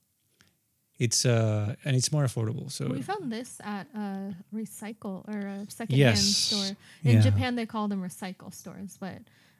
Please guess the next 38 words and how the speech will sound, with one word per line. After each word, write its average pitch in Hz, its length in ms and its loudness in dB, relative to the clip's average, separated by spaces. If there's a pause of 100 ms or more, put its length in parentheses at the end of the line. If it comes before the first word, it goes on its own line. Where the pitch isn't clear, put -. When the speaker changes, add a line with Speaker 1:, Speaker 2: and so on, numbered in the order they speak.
Speaker 2:
um, 185 520 -4
secondhand 226 560 -2
stores 202 380 -4
here 190 160 -4
have 190 160 -4
a 185 60 -4
lot 180 340 -4
of 185 180 -6
used 185 480 -6
equipment, - 680 -10 (280)
Speaker 1:
Yeah. 127 360 -6 (340)
Speaker 2:
um, 190 400 -6
that 185 160 -6
you 196 80 -6
can 202 180 -4
buy 180 320 -8
on 190 120 -6
the 190 80 -8
cheap - 320 -12 (200)
as 202 160 -4
Speaker 1:
Is 160 140 6
there 294 140 0
Speaker 2:
well. 214 180 -8 (680)
Speaker 1:
is 156 220 0
there 233 220 0
a 170 460 2 (540)
equivalent 165 1040 0 (160)
in 147 220 2
America 147 760 0 (840)
to, - 120 0
like, 120 260 4
a, 117 260 6
a 135 100 -4
store 127 340 4
where 123 120 4
you 113 100 4
can 123 180 2
find 110 800 0